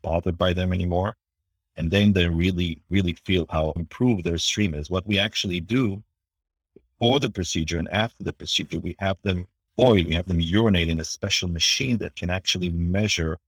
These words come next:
their flow. And then they can see visually, aside from, of course, feeling it, how improved their stream is. And we have many patients that their flow is actually tripled or even quadrupled, and its flow, it's much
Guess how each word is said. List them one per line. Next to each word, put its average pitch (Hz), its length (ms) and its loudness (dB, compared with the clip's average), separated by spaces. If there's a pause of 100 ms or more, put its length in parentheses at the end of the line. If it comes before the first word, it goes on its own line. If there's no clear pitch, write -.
(120)
their 82 140 2
flow. - 480 0 (500)
And 90 100 -6
then 98 160 -2
they 120 120 -4
can 87 240 -8
see 120 420 -4 (100)
visually, 87 640 0 (440)
aside 101 400 2
from, 80 140 -2
of - 140 -12
course, 87 240 -4
feeling 117 400 2
it, - 160 -18 (600)
how 98 220 2
improved 95 500 0
their 85 140 0
stream 104 400 2
is. 85 200 -2
And 85 160 -10
we 95 120 -4
have 98 220 -2 (120)
many 101 220 0
patients 98 680 -2
that 85 240 -6
their 85 160 -6 (160)
flow 98 420 2 (500)
is 82 120 -8
actually 87 480 0
tripled - 560 0
or 80 180 0
even 92 300 -2
quadrupled, 82 720 -2
and 82 180 -4
its 78 220 -12
flow, 113 340 2
it's - 180 -16
much 85 240 -4